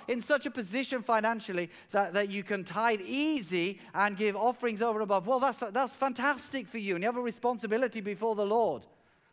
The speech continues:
as to how you're gonna steward your wealth. I'm glad I'm not in your shoes. I'm, I'm glad I'm not gonna have to stand before him and be,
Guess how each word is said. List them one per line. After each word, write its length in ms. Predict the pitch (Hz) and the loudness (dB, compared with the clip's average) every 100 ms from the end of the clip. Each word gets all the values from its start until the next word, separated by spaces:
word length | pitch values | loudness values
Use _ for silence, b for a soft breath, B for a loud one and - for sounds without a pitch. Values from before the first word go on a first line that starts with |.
| 165 | -6
as 120 | 165 | -2
to 80 | 180 | 2
how 140 | 214 | 2
you're 140 | 226 | 2
gonna 180 | 208 208 | 0 -2
steward 540 | 202 - 233 240 190 - B B | -4 -6 -2 0 0 -2 B B
your 160 | 196 | 0
wealth. 260 | 185 226 190 | 4 4 4
I'm 160 | 196 | 2
glad 240 | 185 226 247 | 4 6 6
I'm 160 | 220 | 4
not 180 | 220 226 | 4 2
in 100 | 208 | 2
your 260 | 208 220 214 | 2 2 2
shoes. 280 | - 196 147 | 0 -4 0
I'm, 200 | 175 165 B B | -2 -4 B B
I'm 140 | 202 | -2
glad 260 | 180 226 233 | 4 6 6
I'm 140 | 220 | 4
not 140 | 233 | 2
gonna 120 | 208 208 | 0 -2
have 80 | |
to 80 | 208 | -2
stand 420 | 180 - 214 220 | -6 2 4 4
before 460 | 214 190 220 220 214 | 0 -2 2 4 4
him 220 | 196 170 - B B | 2 -2 -4 B B
and 160 | 185 | -2
be, 260 | 190 208 | 0 0